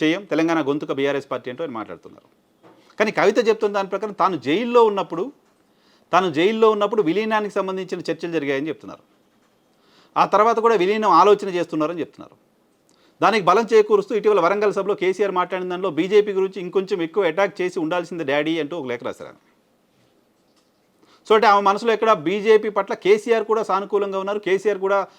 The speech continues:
బీజేపీలో బీఆర్ఎస్ని విలీనానికి సంబంధించిన ఆలోచనలో ఉన్నారా అనే అనుమానం ఆమె కలిగినట్టుగా లేఖను బట్టి చూస్తే అర్థమవుతోంది. So, కవిత చెప్తుంది ఆమె జైలుకి వెళ్ళిన తర్వాత ఈ ప్రక్రియ జరిగిందని, ఇప్పటికే అటువంటి ఆలోచనలో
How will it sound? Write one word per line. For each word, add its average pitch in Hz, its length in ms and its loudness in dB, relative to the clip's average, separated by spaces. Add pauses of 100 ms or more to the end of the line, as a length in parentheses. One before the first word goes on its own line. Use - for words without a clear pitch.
(180)
బీజేపీలో 196 680 2
బీఆర్ఎస్ని 185 520 -2
విలీనానికి 196 540 -4
సంబంధించిన 180 520 -8
ఆలోచనలో 170 560 -2
ఉన్నారా 165 400 0
అనే 165 160 -2
అనుమానం 185 340 -2
ఆమె 165 120 -2
కలిగినట్టుగా 165 500 -6
లేఖను 151 300 -6
బట్టి 139 180 -8
చూస్తే 131 160 -12
అర్థమవుతోంది. 101 480 -16 (2750)
So, 196 120 -4
కవిత 214 320 4
చెప్తుంది 233 300 0
ఆమె 202 140 -2
జైలుకి 190 340 0
వెళ్ళిన 196 200 0
తర్వాత 196 640 2 (240)
ఈ 160 60 -6
ప్రక్రియ 156 400 0
జరిగిందని, 180 440 -6
ఇప్పటికే 180 360 -4
అటువంటి 160 240 -2
ఆలోచనలో 156 520 -2